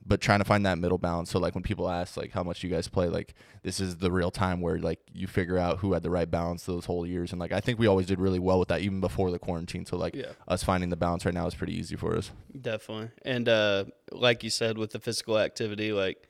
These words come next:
Speaker 2: luckily having the ping pong, <laughs> we're, we're able to get a little bit of physical activity,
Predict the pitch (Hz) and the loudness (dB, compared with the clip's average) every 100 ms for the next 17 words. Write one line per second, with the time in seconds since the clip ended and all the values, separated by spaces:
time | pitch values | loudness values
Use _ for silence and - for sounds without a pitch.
0 | _ _ _ _ 117 117 - 113 110 110 | _ _ _ _ 4 4 6 4 4 2
1 | 104 101 113 110 120 117 - 139 113 - | -2 -2 -4 -2 0 0 4 4 6 4
2 | 120 117 117 113 113 113 113 113 107 120 | 2 6 8 8 6 2 2 2 4 4
3 | 120 120 117 127 110 - 123 117 - 131 | 6 4 2 -2 -2 2 4 4 2 0
4 | 135 143 | 0 -4